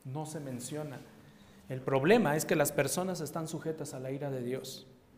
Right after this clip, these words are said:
Y si tú no le dices a las personas que está sujeta a la ira de Dios, esa persona, ¿sabes qué? Va a ir al infierno.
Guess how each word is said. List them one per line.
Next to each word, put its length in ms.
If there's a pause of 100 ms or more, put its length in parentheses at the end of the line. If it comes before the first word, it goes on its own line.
(300)
Y 100
si 140
tú 180
no 120
le 160
dices 360
a 60
las 140
personas 560
que 80
está 280
sujeta 640
a 160
la 180
ira 280
de 140
Dios, 400 (220)
esa 360
persona, 480
¿sabes 320
qué? 300 (840)
Va 260
a 160
ir 200
al 120
infierno. 560